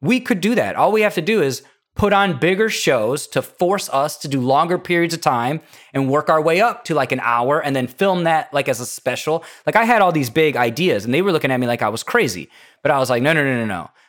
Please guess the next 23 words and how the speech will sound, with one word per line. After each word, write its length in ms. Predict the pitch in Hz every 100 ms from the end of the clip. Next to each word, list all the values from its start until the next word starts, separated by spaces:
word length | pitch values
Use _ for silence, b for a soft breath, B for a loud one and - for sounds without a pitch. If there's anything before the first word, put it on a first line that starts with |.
| b
There 120 | 190
are 100 | 214
people 360 | 180 202 190 170
out 220 | 139 131
there 160 | 127 117
doing 440 | 104 147 180 165
what 120 | 143
I'm 180 | 135 151
talking 340 | - 143 151 127
about 320 | 110 101 98
and 140 | 123 123
they're 140 | 131
not 300 | 127 143 156
smarter 500 | - - 131 160 156
than 200 | 113 104
me. 220 | 95 87 _
They're 80 | 117
just 220 | 123 127
not. 300 | 131 180 95
Like, 120 | 107
I 80 | 127
just 200 | 147 123
know 460 | 131 165 135 131